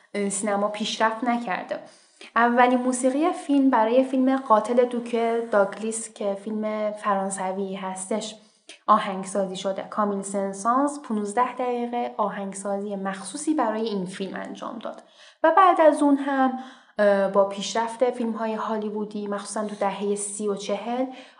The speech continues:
آهنگسازی برای فیلم پیشرفت زیادی کرد که ما چهره‌های شاخصی داریم مثل ماکس اشتاینر. ولی در ابتدا برای برانگیختن احساسات بود. بعدها اومدن از،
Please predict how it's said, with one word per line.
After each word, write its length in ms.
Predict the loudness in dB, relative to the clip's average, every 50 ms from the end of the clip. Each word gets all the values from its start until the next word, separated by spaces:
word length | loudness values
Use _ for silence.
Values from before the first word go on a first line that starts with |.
| _
آهنگسازی 1300 | 0 0 2 0 -2 -4 -4 -4 -4 -4 -6 -6 -8 -8 -8 -8 -8 -6 -2 0 0 0 0 -2 -4 -2
برای 380 | -2 -2 -2 -2 -4 -4 -6
فیلم 420 | -10 -12 -8 0 2 4 4 4 2 -2 -6 -12 -16 -20 -20 -20 _
پیشرفت 400 | -12 -6 -2 -2 -2 0 0 0
زیادی 400 | 0 0 0 -2 -2 -2 -4 -8
کرد 260 | -10 -8 -10 -10 -8
که 100 | -8 -6
ما 160 | -2 -2 -2 -2 -4 -10 -14 -12
چهره‌های 440 | _ 2 2 4 6 4 4 4 2
شاخصی 480 | 0 2 4 4 4 4 -2 -4 -4 -2
داریم 260 | -2 -2 -4 -4 -6
مثل 360 | -6 -6 -6 -4 -2 -2 -2
ماکس 320 | 0 0 0 -2 -2 -4 -6
اشتاینر. 540 | -6 -6 -6 -6 -6 -6 -6 -8 -10 -10 -14 -16 _ _ _ -20 -20 -20 -20 -20 -20 -20 _ _
ولی 160 | 4 4 4 6 6
در 140 | 6 6 6 4
ابتدا 720 | 2 0 -2 -2 2 4 4 6 6 6 6 6 6 4 2 -2 -10 -6 0
برای 260 | 2 4 4 4 4
برانگیختن 720 | 4 6 6 6 4 2 0 -2 -4 -4 -2 -2 0 0 0
احساسات 680 | -2 -2 -4 -2 -2 -2 -2 0 -2 -2 -2 -2 -6
بود. 240 | -12 -16 -20 -20 -20 _ _ _ _ _ _ _
بعدها 440 | 4 4 6 4 2 0 2 4 4
اومدن 520 | 6 6 4 2 2 4 4 2 2 2
از، 240 | 0 -2 -2 -4